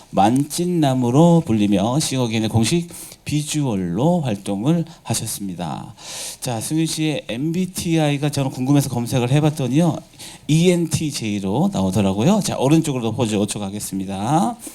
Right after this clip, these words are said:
네. 자, 이엔티제이의, 네,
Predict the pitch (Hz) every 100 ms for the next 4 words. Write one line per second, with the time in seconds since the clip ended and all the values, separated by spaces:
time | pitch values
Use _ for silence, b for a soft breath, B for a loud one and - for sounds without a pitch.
0 | - - 92 - B B B B B B
1 | _ - 104 95 92 92 92 92 95 -
2 | - 113 113 127 113 135 131 123 107 101
3 | 98 160 139 95